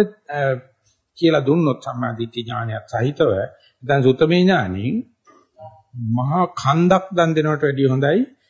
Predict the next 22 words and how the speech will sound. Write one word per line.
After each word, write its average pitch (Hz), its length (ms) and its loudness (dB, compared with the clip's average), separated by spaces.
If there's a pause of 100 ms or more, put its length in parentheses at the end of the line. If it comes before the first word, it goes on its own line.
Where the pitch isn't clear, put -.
(140)
එක 127 240 -4 (100)
වරුවක් 160 440 4
සිල් 165 180 0
රකින්න 175 300 0
එක 185 120 -2
කියලා. 254 320 -6 (1700)
ආන්න 180 380 0
එයා 160 300 -2
ඒක 143 160 -4
හොඳට 151 680 4
මේ 131 220 0
ස-, 110 240 -12
භාවනා, 123 380 -4
භාවනා, 123 300 -4
භාවනා 185 380 0
කරන 202 200 -2
එක 123 140 -8
නම් 131 200 -8
ප්‍රඥා 127 420 -10
පහළ 120 280 -2
වෙනකොට 190 380 0 (760)
හොඳ 170 180 0